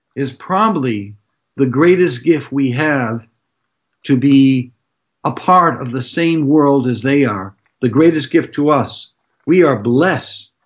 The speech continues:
to have these species with us. Now, there are species, we, we love them,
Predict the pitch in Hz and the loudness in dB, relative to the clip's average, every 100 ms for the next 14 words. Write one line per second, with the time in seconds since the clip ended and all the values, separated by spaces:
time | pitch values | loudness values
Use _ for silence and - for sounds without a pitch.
0 | _ _ 120 117 151 131 135 135 - 139 | _ _ -10 -6 -4 -2 -2 -4 -4 -2
1 | 139 123 113 98 - _ _ _ _ _ | -2 0 -4 -4 -10 _ _ _ _ _
2 | _ _ _ _ _ - 123 135 98 71 | _ _ _ _ _ -2 2 2 0 -4
3 | - - - - 139 131 117 _ 139 139 | -14 -16 -16 -2 0 0 -4 _ -2 0
4 | 151 180 196 - 165 - 151 135 139 113 | 2 0 -2 0 0 0 -4 0 0 0
5 | 120 117 123 147 151 185 196 226 | 0 2 2 2 0 -4 -4 -6